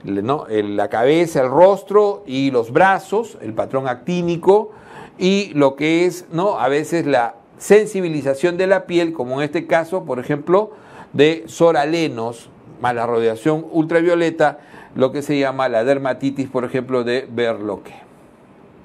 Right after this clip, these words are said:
La dermatitis de Berloque. Veamos ahora las dermatitis infecciosas. Entonces, en la dermatitis infecciosa es importantísimo poder definir,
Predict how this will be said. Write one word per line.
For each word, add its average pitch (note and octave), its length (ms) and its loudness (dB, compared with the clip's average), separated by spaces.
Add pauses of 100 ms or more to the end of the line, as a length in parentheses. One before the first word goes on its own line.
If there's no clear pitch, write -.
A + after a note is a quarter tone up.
(420)
La A2 100 2
dermatitis A#2+ 580 -2
de G#2 80 -4
Berloque. F2 520 -10 (2500)
Veamos A#3+ 420 4
ahora A3+ 540 4
las D3 260 0
dermatitis F#3+ 1000 0 (160)
infecciosas. E3 1500 0
Entonces, F3 320 2
en E3+ 80 0
la F3 100 4
dermatitis G#3 440 2
infecciosa G#3+ 680 2
es G#3 240 2
importantísimo G#3 1300 0
poder F#3 440 2 (300)
definir, F#3+ 800 0